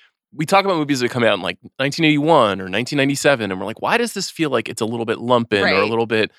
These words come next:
Speaker 1: slow in the pacing? And, and it, why is this not as dynamic as I remember it being when I was a kid?" And yet a movie that is eighty years old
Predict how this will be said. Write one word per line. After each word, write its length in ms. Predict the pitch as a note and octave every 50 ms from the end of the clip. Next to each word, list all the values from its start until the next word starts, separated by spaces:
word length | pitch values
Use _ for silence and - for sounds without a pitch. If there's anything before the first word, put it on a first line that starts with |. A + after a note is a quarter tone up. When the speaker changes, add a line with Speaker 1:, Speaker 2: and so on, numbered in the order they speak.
| _ _ _
Speaker 1:
slow 480 | - - - - C3 C3 B2+ B2 B2 A#2
in 80 | A2+
the 80 | G#2+ -
pacing? 640 | - - A#2+ G#2+ A2+ A2+ - - G2 G2 F#2+ G2
And, 80 | F#2 - _ - - - -
and 140 | G2+ A2 G#2+
it, 80 | F#2 _
why 220 | - A#2 A#2+ C3
is 80 | C#3+ -
this 120 | C#3+ B2+
not 160 | - B2 B2
as 80 | A#2+ A#2
dynamic 540 | A2 G#2+ G#2 G2+ A2 A#2+ B2+ A#2+ G#2+ - G#2+
as 80 | F#2+
I 60 | G2+ F#2+
remember 260 | G2 G#2 G#2 G#2+ -
it 80 | F#2+
being 160 | - G#2+ G#2 G#2
when 100 | G2 F#2+
I 60 | F#2+
was 100 | F#2+ F2
a 60 | -
kid?" 300 | - - C#3+ B2 G#2+ - - - _ _ _ _ -
And 100 | B2+ B2
yet 140 | A#2 A2 A2
a 20 |
movie 380 | G#2+ A#2 D#3 E3 D3+ C3 A#2+ G#2+
that 160 | G2+ G2 G#2
is 200 | G2 G2 F#2+ - - _ _ _ -
eighty 200 | C#3+ D#3 D#3 C#3+ C#3
years 340 | C3 B2 A2+ G#2 G2+ G2+ B2+
old 420 | D3 D3+ A#2 E2+ - A#1+ -